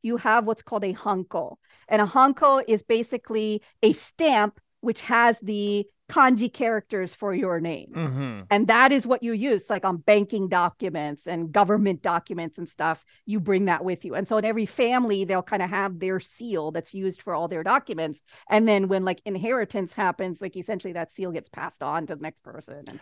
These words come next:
Speaker 2: I think
Speaker 1: whatnot.
Speaker 2: we
Speaker 1: But
Speaker 2: talked
Speaker 1: anyway.
Speaker 2: about that at, uh, in High and Low, I believe we had that
Speaker 1: Ah,
Speaker 2: discussion
Speaker 1: it's
Speaker 2: at some point.
Speaker 1: possible.
Speaker 2: Yeah.
Speaker 1: It's
Speaker 2: Um,
Speaker 1: possible. Yeah. So that's what he was doing. If you're wondering, why is he stamping a piece of paper? That's what he's doing. He's
Speaker 2: Yeah.
Speaker 1: signing it.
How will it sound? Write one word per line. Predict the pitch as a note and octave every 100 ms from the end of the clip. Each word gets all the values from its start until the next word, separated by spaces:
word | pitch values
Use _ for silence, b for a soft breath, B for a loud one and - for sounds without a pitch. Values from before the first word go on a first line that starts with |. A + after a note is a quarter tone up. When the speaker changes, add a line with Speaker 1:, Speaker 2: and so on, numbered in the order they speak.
| -
Speaker 2:
I | C3
think | C#3 F3+ E3+
Speaker 1:
whatnot. |
Speaker 2:
we | E3+
Speaker 1:
But | C#3
Speaker 2:
talked | D3 C#3+ C#3
Speaker 1:
anyway. |
Speaker 2:
about | C#3+ B2+ -
that | B2 A#2+
at, | A2 G#2 -
uh, | A#2 G#2 A2+
in | A#2+
High | G#2+ A2+ A#2
and | A2 G#2
Low, | G#2 G#2+ G2 E2+ -
I | G2
believe | F2+ F#2 F2+ F2
we | G2 F2+
had | F#2 F#2+ E2
that | F#2
Speaker 1:
Ah, | F2 -
Speaker 2:
discussion | - F#2 - F2+
Speaker 1:
it's | F2
Speaker 2:
at | - A2
some | G#3
point. | F#3 D#3
Speaker 1:
possible. | A2+
Speaker 2:
Yeah. | G#2 F2 - B B B
Speaker 1:
It's | A#2
Speaker 2:
Um, | A2+ A2
Speaker 1:
possible. | A#3 - F#3 D3 B2
Yeah. | G3+ D#3 - _
So | -
that's | D#4+ F#4 F#4+
what | F4+
he | E4
was | A3+
doing. | A#3 G#3 F3+
If | F#3+
you're | B3
wondering, | A#3+ B3 G#3+ F3+
why | F3+ G3
is | F#3+
he | F3+
stamping | - F#3 F#3 D#3+
a | D3+
piece | D#3+
of | -
paper? | A#2 -
That's | F#2 - -
what | A2+
he's | -
doing. | - - - -
He's | B2+
Speaker 2:
Yeah. | A2 G#2
Speaker 1:
signing | - - -
it. | -